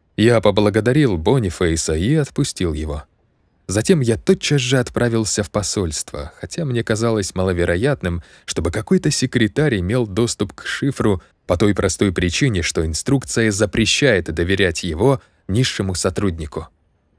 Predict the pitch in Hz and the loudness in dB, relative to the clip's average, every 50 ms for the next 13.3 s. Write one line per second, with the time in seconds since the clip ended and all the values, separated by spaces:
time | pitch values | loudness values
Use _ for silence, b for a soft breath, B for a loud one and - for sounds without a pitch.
0 | _ _ _ _ _ - - 82 90 110 101 107 98 87 - 85 80 - - - | _ _ _ _ _ -8 -2 2 4 4 4 4 2 2 2 -2 -4 -4 -2 -2
1 | 101 87 85 80 78 - 85 80 - - 139 135 127 117 - _ - 95 92 92 | -2 -2 0 -2 -2 -2 -2 -2 0 2 2 2 2 0 -4 _ -2 0 0 0
2 | - - 101 87 87 85 76 71 - _ _ _ _ _ _ _ _ _ _ _ | 0 -2 -4 -2 -2 -2 -4 -6 -10 _ _ _ _ _ _ _ _ _ _ _
3 | - 98 95 104 139 185 196 175 - 165 156 156 151 160 151 127 107 - - - | -4 -4 -2 2 4 4 4 4 4 4 6 6 6 4 4 2 2 -2 0 -2
4 | - - - - 170 185 175 151 147 - - 139 - 156 151 139 - - 127 123 | -2 -2 2 4 4 4 6 4 2 0 0 0 2 2 2 2 2 2 0 0
5 | - - 165 156 - 135 127 - - 123 - - 131 120 - - - - 76 76 | 2 4 2 4 4 2 0 2 2 0 2 2 0 0 0 0 -4 -6 -6 -10
6 | - _ _ _ _ _ _ _ _ _ _ _ _ _ _ _ - - 95 - | -14 _ _ _ _ _ _ _ _ _ _ _ _ _ _ _ -2 -2 0 2
7 | 98 - - 165 165 151 135 110 113 127 123 117 113 - 123 123 113 - - - | 2 2 4 4 4 4 2 4 4 4 4 4 4 2 0 0 0 -2 -6 -8
8 | - - - 123 104 - - 82 76 76 - _ _ _ _ _ - - - 139 | -4 0 2 2 2 0 -4 -8 -8 -10 -12 _ _ _ _ _ -10 -2 2 4
9 | 151 160 147 135 117 117 113 127 127 123 120 110 92 - - - 110 127 135 147 | 4 6 6 4 4 4 4 4 4 4 4 4 2 2 0 0 0 2 2 2
10 | 147 143 143 143 147 143 123 147 175 156 120 95 95 87 76 76 - - - 165 | 4 4 4 4 4 4 4 4 2 2 2 0 -2 -2 -4 -4 -4 0 2 2
11 | 175 156 - - 151 175 185 190 202 175 - - 170 147 - 165 165 139 135 175 | 2 2 2 2 2 2 4 4 2 2 2 2 2 2 4 2 2 4 4 2
12 | 160 143 - - 147 110 82 76 - _ _ _ _ _ _ _ - - 98 87 | 2 2 2 2 2 2 0 -2 -10 _ _ _ _ _ _ _ -4 -2 -2 0
13 | 98 120 170 190 185 | 4 4 4 4 2